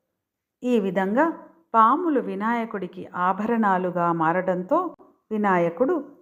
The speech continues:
నాగభూషణుడు అయ్యాడు. అప్పటి నుంచి వినాయకుడిని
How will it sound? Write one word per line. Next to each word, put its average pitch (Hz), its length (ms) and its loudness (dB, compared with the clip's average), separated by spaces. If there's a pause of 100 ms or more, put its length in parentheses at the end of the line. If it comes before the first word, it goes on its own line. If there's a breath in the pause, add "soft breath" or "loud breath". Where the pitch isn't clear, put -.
(140)
నాగభూషణుడు 185 1400 -2
అయ్యాడు. 160 460 -4 (640)
అప్పటి 190 380 0
నుంచి 185 360 -2
వినాయకుడిని 190 1040 0